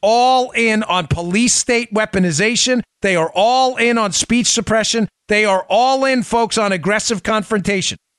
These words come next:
All in. Do not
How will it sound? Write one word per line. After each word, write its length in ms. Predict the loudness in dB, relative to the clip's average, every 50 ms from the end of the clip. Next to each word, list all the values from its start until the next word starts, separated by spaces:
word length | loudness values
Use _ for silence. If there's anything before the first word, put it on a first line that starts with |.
| _ _
All 600 | 0 2 4 4 4 4 4 2 2 0 -4 -8 _ _ _ _
in. 340 | -2 -2 -2 -2 -4 -10 -18 _ _ _ _ _ _ _ _ _ _ _ _ _ _ _ _ _ _ _ _ _ _ _ _ _ _ _ _ _ _ _ _ _ _ _ _ _ _ _
Do 260 | -2 0 0 2 2
not 320 | 2 2 2 0 0 -2